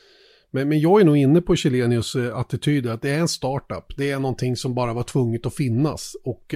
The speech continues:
där pengar kommer från någonstans man inte riktigt har koll, eh, vem det är som finansierar hela den här grejen. För biltillverkarna spenderar inte i närheten av vad det kostar att åka Formel ett till exempel för att vara med där. Och de kommer att gå lite som det passar och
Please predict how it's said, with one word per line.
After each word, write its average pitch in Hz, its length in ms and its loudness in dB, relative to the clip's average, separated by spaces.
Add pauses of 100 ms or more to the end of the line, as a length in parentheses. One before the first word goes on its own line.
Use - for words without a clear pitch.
där 127 120 -4
pengar 143 420 2
kommer 143 300 0
från 123 140 -4
någonstans 123 380 -2
man 135 140 -2
inte 120 180 -6
riktigt 120 260 -6
har 120 60 0
koll, 160 340 4 (720)
eh, 117 500 -6
vem 127 200 0
det 123 60 2
är 120 40 2
som 120 160 -2
finansierar 139 540 -2
hela 117 140 -2
den 110 100 -4
här 110 60 -6
grejen. 110 240 -6
För 143 120 -4
biltillverkarna 147 960 0
spenderar 123 440 -2
inte 123 220 -2
i - 20 2
närheten 127 920 0
av 107 300 -6
vad 123 180 -6
det 113 60 -6
kostar 131 300 -6
att 120 60 -2
åka 110 160 -6
Formel 131 240 0
ett 156 140 -2
till 120 120 -4
exempel 113 320 -6
för 127 180 -4
att 123 60 -4
vara 123 100 -4
med 151 260 0
där. 113 160 -8
Och 135 100 -8
de 131 160 0
kommer 208 320 4
att 196 80 2
gå 123 180 2
lite 123 240 -2
som 123 140 0
det 117 80 -2
passar 165 480 0
och 143 260 0